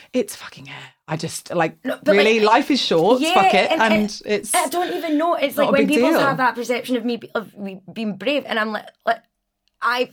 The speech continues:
Speaker 2: think
Speaker 1: It's
Speaker 2: you're
Speaker 1: just
Speaker 2: talking
Speaker 1: normal.
Speaker 2: about a different person.
Speaker 1: Yeah, yeah, yeah.
Speaker 2: And I think it is, it's like when you're, um, because, like, this is just me, like,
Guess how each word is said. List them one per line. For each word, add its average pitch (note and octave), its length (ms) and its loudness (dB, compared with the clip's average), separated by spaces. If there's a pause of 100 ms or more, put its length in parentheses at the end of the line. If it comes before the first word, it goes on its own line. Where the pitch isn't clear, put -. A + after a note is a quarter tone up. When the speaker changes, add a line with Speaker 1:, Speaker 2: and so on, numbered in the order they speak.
Speaker 2:
think B3 120 -2
Speaker 1:
It's G#3+ 120 -2
Speaker 2:
you're G#3 60 -2
Speaker 1:
just G#3+ 100 -2
Speaker 2:
talking A#3 180 4
Speaker 1:
normal. G#3 180 2
Speaker 2:
about D#3 180 0
a - 40 -10
different G3+ 280 -6
person. B3 360 -2
Speaker 1:
Yeah, A3 120 4
yeah, A3+ 140 2
yeah. A#3 260 0
Speaker 2:
And B3+ 120 2
I C4 40 0
think D4 200 0
it - 100 -2
is, B3+ 100 0
it's A3 140 -12
like A#3+ 160 -4
when A#3 160 -2
you're, A3+ 240 -4 (100)
um, A3 300 -4 (220)
because, C4 440 0
like, G#3+ 200 -6
this G#3+ 200 -2
is B3+ 140 -2
just G#3+ 240 -10
me, A3+ 300 0
like, F#3+ 240 -6